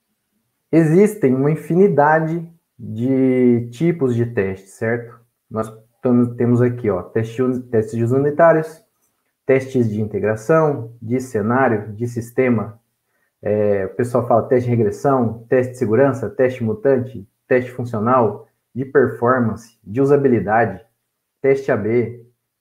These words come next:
teste de carga e estresse. Tem muita nomenclatura a respeito de teste, e às vezes, inclusive,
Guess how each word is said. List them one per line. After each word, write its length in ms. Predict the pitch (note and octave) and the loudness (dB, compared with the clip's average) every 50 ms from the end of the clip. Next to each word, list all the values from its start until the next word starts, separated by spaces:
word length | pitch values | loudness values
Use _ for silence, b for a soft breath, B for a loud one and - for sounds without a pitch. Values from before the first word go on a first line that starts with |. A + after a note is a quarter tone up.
| _ | _
teste 380 | - C#3 D3+ D#3 D#3 - - C3+ | 0 0 0 0 -2 -6 -10 -10
de 120 | B2+ A#2+ | -10 -10
carga 360 | A#2+ - - A#2+ C3 C#3 B2+ | -8 -4 -2 0 0 0 0
e 60 | B2 A#2 | 0 -2
estresse. 720 | A2+ - - - G2 G#2+ A#2 B2 A#2+ - - - - _ _ _ _ _ _ _ _ _ | -4 -6 -8 -6 -2 -2 -2 -2 -4 -6 -12 -18 -20 _ _ _ _ _ _ _ _ _
Tem 140 | - C#3+ D3 | -4 -2 -2
muita 680 | D#3+ D#3 C#3+ C#3+ D3+ F3 G3 G3+ G#3 G3+ G3+ - F#3 F#3 | -2 -2 -2 0 2 2 4 4 2 0 -2 0 0 0
nomenclatura 1200 | F3 E3+ E3+ E3 E3 E3 D#3+ D#3 - D#3+ D3+ D#3 - - C3+ B2+ C3+ C#3+ C#3 C#3 C3+ C#3 - - - _ _ _ _ _ | 0 0 -2 -4 -4 -4 -6 -4 -2 -2 -2 -4 -6 -6 -4 -2 -2 0 0 0 -2 -2 -6 -12 -20 _ _ _ _ _
a 160 | _ A#2 A#2 | _ -4 -4
respeito 720 | A#2+ B2 C3 C3 B2 B2+ - - - A#2+ A#2+ B2 A#2+ A#2+ A#2+ | -2 0 0 -2 -2 -4 -10 -8 -2 0 0 0 0 -2 -4
de 120 | A#2+ B2 | -6 -6
teste, 540 | B2 A#2+ - G#2+ A2 A2+ A2+ A#2 - - B2 | -6 -4 -2 0 0 0 -2 -4 -8 -4 -2
e 20 | |
às 160 | A2+ A2+ G#2+ G2+ | 0 0 0 -2
vezes, 580 | G2 G#2 A2 A#2 A2+ A2 A2+ A2 A2 A2 A2 | -2 0 0 0 0 -2 -2 -4 -4 -4 -2
inclusive, 880 | A2+ A2+ A2 A2+ A2+ A2 A2 G2+ F#2 F#2+ G#2 G#2+ G#2+ G#2 G#2+ G#2+ G#2+ | -4 -4 -4 -2 -2 -2 0 -2 -2 -2 -2 -2 -2 -2 -4 -8 -10